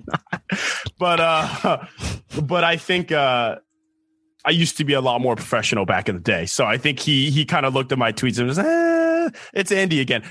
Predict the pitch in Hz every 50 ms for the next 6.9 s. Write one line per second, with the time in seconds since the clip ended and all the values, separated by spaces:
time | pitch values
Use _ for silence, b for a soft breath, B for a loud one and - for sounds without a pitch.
0 | B - 175 196 190 190 185 202 196 180 190 180 139 160 139 - 143 147 143 147
1 | 139 123 120 104 - - 135 113 104 98 - 131 131 131 123 117 107 104 - 117
2 | - 110 107 - 120 117 110 117 139 165 160 156 165 170 185 185 175 196 156 -
3 | 151 139 127 120 123 123 120 110 107 107 104 101 104 101 101 92 92 92 - -
4 | 98 95 92 92 92 92 92 85 82 - - - - 107 101 92 90 90 - -
5 | - 127 127 127 123 120 110 B B B B B - 170 180 175 - 220 202 -
6 | 175 156 135 - 175 214 226 - 151 139 - - 123 120 117 113 113 107 -